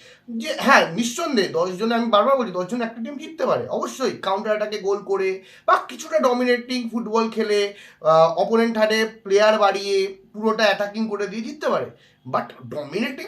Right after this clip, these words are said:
ফুটবল, মানে একদম, মানে দশ জনে খেলে পাস খেলছে আরামসে, পুরো মোহনবাগান টিম নিচে নেমে এসছে,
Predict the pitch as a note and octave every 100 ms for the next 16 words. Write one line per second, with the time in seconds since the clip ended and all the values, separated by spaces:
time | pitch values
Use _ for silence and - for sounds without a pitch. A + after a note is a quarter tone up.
0 | - E4 D4+ C#4+ A3+ G3+ A3 G3+ A#3 C#4
1 | D4+ D#4+ A#3+ C3 D#3 E3 A3+ B3 C4+ C4+
2 | F3+ A3 - B3+ B3+ B3 G#3+ A3 A3+ A3+
3 | A3 A3 - - - A3 A#3 F3+ G3+ A#3
4 | A3+ A#3+ A#3 A#3+ G#3+ F#3 F#3 A#3 F#3 F#3+
5 | A#3 A#3 A3+ - A3+ G#3